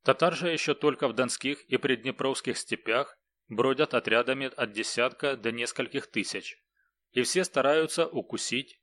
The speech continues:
напакостить из-под тишка. Ничего, падет разгромленным крымский улус,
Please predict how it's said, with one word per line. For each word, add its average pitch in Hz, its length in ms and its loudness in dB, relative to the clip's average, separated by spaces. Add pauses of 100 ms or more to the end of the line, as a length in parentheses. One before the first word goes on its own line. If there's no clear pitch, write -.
напакостить 117 800 0
из-под 131 300 -4
тишка. 92 520 -4 (440)
Ничего, 117 600 -2 (300)
падет 165 320 4
разгромленным 131 720 0
крымский 123 420 0
улус, 117 500 -2